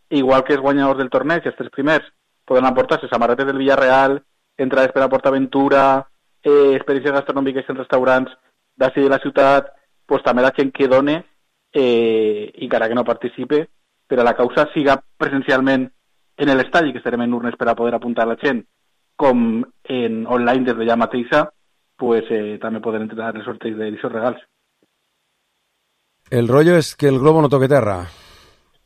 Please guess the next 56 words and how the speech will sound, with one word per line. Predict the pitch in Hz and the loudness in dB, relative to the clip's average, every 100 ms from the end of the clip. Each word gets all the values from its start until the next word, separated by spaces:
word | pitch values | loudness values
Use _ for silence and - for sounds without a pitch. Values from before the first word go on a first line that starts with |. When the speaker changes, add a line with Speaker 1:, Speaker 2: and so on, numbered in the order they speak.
| _ _ _ _ | _ _ _ _
Speaker 2:
És | 107 | -4
tan | 139 127 | 0 0
Speaker 1:
Correcte, | 160 | 0
Speaker 2:
exigent, | 110 131 151 | 2 2 2
això? | 123 139 | 2 0
Speaker 1:
no | 156 | 0
hi | |
ha | 151 | -6
antiquismiquismes | 151 156 151 151 185 185 190 175 | -10 -4 -4 -2 -4 0 -2 0
de | 170 | 0
que | 151 147 135 - _ _ - | 2 0 0 -4 _ _ -2
no | 147 | 0
li | 147 | 2
podes | 143 139 | 2 0
pegar | 156 135 131 | 2 2 2
cada | 131 127 | 2 4
baix, | 160 185 185 175 | 4 4 4 0
de | 151 | -4
que | 147 | -4
no | 131 | -4
li | 123 | -2
cava | 123 120 | 0 2
dalt, | 160 170 160 | 4 4 2
no | 139 | 0
pot | 123 | -4
pujar | 127 127 | -4 -4
un | 123 123 120 _ _ _ - | -2 -4 -6 _ _ _ -12
X | 135 127 143 | -8 -4 -2
metros, | 180 175 170 170 170 | 0 0 2 2 0
però, | 139 | 0
bueno, | 123 113 | 0 0
bàsicament | 127 156 151 156 170 | -2 0 0 2 0
és | 170 | -2
que | 143 | -2
no | 135 | 0
toque | 127 120 | -2 -2
terra. | 113 101 - _ _ _ | -4 -6 -12 _ _ _
Speaker 2:
Mm. | 113 104 | -8 -6
Speaker 1:
Ho | 127 | -8
han | 135 | -2
jugat | 131 127 | 0 2
tots | 160 120 | 0 0
de, | 110 | -2
de | 107 - | -4 -8
xiquet, | 120 117 | -6 -6
segur, | 123 120 107 | -4 -6 -8
en | 117 | -8
algun | 120 101 | -6 -6
Speaker 2:
Sí, | 82 | -6
sí, | 95 | -6
Speaker 1:
moment. | 95 101 76 | -6 -6 -10
Speaker 2:
home, | 85 80 78 | -16 -18 -18
eh, | 73 | -16
no, | 78 80 | -16 -14
no, | 92 90 101 92 | -12 -12 -12 -16
segur. | 87 92 | -12 -12